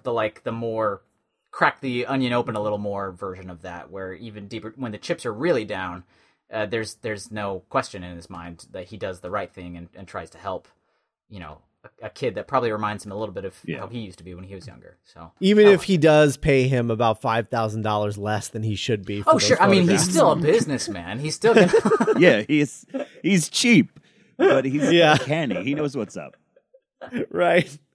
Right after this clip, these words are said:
Speaker 2: Look, he's got
Speaker 3: Um,
Speaker 2: a business to run, and this was right when, like, newspapers were starting to not do so well.
Speaker 1: Sure.
Speaker 3: Mm-hmm.
Speaker 1: Yeah.
Speaker 2: You know, the internet was coming up. It wasn't a great time to be a newspaper. You gotta, you gotta watch the bottom line.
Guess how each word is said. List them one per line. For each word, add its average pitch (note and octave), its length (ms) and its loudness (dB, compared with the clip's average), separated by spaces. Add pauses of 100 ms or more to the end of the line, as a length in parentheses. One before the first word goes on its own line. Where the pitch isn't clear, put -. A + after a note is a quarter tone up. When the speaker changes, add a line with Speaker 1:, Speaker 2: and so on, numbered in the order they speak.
(220)
Speaker 2:
Look, A3+ 180 2
he's E3 80 2
got G#3 280 6
Speaker 3:
Um, F#3 60 2
Speaker 2:
a F3 40 -2
business D3+ 420 -2
to C3 120 0
run, A2 220 2
and A2+ 140 -2
this E3 160 -4
was D#3 180 -6
right A#2 240 0
when, A2 180 -4
like, F#2+ 160 -6
newspapers G#2 600 -2
were F#2+ 160 -2
starting G2+ 460 0
to F#2+ 100 -6
not F2+ 340 -2
do F2+ 340 -4
so C#2+ 280 -8
well. G#1 460 -16 (400)
Speaker 1:
Sure. C#3 360 2
Speaker 3:
Mm-hmm. D#3 180 -4 (180)
Speaker 1:
Yeah. G#2 320 -10
Speaker 2:
You G#2+ 160 -6
know, A2 100 0
the G#2+ 140 0
internet B2+ 340 -2
was A#2 140 -4
coming A2 320 0
up. G#2 280 0
It F2+ 140 -6
wasn't G#2+ 320 -4
a F#2+ 40 -6
great F#2+ 440 -4
time F2+ 260 -6
to D#2+ 40 -12
be D#2+ 140 -10
a D#2 60 -10
newspaper. D#2+ 680 -10 (960)
You - 180 -10
gotta, C#3 320 -4
you - 120 -10
gotta C#3 220 0
watch C3+ 300 -2
the B2+ 80 -4
bottom A2 300 0
line. C#2 300 -8